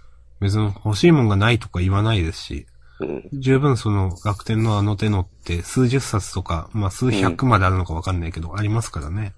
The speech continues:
Speaker 2: そう。うん。特に、僕の場合は、あの、メガネを外すんで、切ってもらってる時、
Speaker 1: うん。
Speaker 2: 何も見えないんですよ、基本的に。
Speaker 1: はいはいはい。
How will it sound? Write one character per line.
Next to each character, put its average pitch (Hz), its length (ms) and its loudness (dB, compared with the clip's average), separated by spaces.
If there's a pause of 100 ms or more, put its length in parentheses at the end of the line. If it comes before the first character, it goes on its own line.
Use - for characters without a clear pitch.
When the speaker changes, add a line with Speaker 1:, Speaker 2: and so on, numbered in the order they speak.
(120)
Speaker 2:
そ - 260 -12 (1500)
う。 110 40 -12
う 95 40 -10
ん。 78 220 -12 (500)
特 180 260 6
に、 98 280 2 (600)
僕 135 180 4
の 165 100 6
場 156 140 10
合 151 40 10 (240)
は、 117 80 6
あ - 20 2
の、 101 240 -2 (760)
メ 175 140 12
ガ 156 160 10
ネ 92 100 4
を 80 80 2
外 92 320 0
す 117 180 -4
ん - 180 -10
で、 - 240 -2 (160)
切 - 100 -20
っ - 40 -18
て 135 80 0
も 123 80 4
ら 110 40 4
っ - 20 2
て 92 60 0
る - 60 -10
時、 - 200 -20 (180)
Speaker 1:
う 127 40 2
ん。 - 20 6
Speaker 2:
何 160 120 12
も 170 80 8
見 147 120 8
え 180 80 8
な 175 60 6
い 110 40 4
ん - 20 -2
で - 60 -4
す - 40 -16
よ、 - 80 -18
基 - 80 -20
本 69 180 -6
的 - 140 -14
に。 - 160 -12 (220)
Speaker 1:
は 135 160 0
い - 20 0
は 101 140 0
い 90 40 -2
は 87 160 -8
い。 - 60 -12